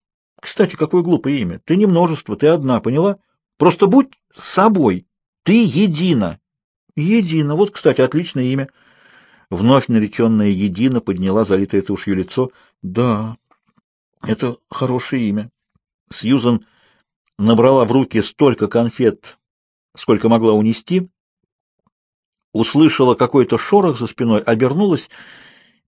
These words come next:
и увидела Едину, стоявшую по стойке смирно и державшую в руках, судя по виду, содержимое целого прилавка в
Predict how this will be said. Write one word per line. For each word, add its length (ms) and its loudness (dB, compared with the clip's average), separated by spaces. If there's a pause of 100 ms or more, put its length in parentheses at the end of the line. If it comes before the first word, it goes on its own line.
(300)
и 120 2
увидела 400 4
Едину, 460 0
стоявшую 500 0
по 100 -2
стойке 340 -4
смирно 540 0 (640)
и 120 0
державшую 580 0
в 80 -2
руках, 580 -4 (540)
судя 340 -4
по 160 -4
виду, 240 0
содержимое 560 0
целого 460 2
прилавка 600 0
в 180 -14